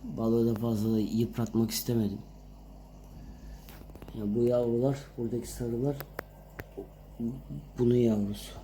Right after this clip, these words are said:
Şu sarı prenses dişinin yavrusu.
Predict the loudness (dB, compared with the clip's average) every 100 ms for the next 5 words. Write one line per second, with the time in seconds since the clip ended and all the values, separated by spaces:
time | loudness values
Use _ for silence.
0 | -14 -10 -8 -8 -10 -12 -14 -16 -16 -16
1 | -6 -4 -4 -2 -2 -2 -6 -6 -6 -6
2 | -4 -2 0 -2 -6 -8 -10